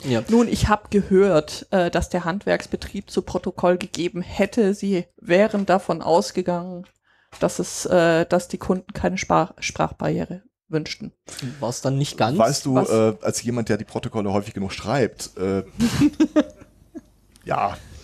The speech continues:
Speaker 1: Ja, und, äh, die Oma war aber, äh, die wollte eben, äh, niemand Dunkelhäutiges haben, ähm, was dann der Betrieb, äh, zum Anlass genommen hat und hat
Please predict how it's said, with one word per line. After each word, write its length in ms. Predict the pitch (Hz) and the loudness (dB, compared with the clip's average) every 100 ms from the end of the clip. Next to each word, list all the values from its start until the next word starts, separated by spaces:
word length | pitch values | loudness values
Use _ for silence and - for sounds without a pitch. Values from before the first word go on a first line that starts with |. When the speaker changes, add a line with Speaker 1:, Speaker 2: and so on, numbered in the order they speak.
| - - _ _ _ _ _ _ _ _ _ _ _ | -20 -20 _ _ _ _ _ _ _ _ _ _ _
Speaker 1:
Ja, 180 | 147 170 | 2 2
und, 340 | 123 131 127 | 2 -2 -4
äh, 200 | 123 127 | 0 0
die 140 | 127 120 | 2 0
Oma 460 | 123 160 165 165 151 | 2 2 2 -2 -6
war 300 | 143 147 160 | -2 2 2
aber, 460 | 160 160 156 151 | 2 0 2 0
äh, 40 | 156 | 0
die 120 | 156 | 0
wollte 220 | 151 151 | -2 0
eben, 360 | 147 156 151 151 156 | -2 -2 -4 -4 -4
äh, 140 | 139 | -2
niemand 280 | 139 147 151 | 2 2 2
Dunkelhäutiges 680 | 240 208 147 120 117 117 - | 4 4 4 2 0 -6 -6
haben, 200 | 113 131 | -6 -4
ähm, 340 | 131 127 127 123 | -2 0 -2 -2
was 220 | 127 - | -2 0
dann 160 | 139 131 | 2 4
der 120 | 131 | 4
Betrieb, 560 | 135 131 - 180 - - | 2 -2 -2 -2 -4 -4
äh, 180 | 156 | -2
zum 200 | 151 - | -2 -2
Anlass 420 | 139 151 156 - - | 0 2 2 -2 -4
genommen 360 | 147 147 147 | 0 0 0
hat 200 | 147 - | 0 -2
und 140 | 139 135 | -4 -2
hat 220 | 131 | -4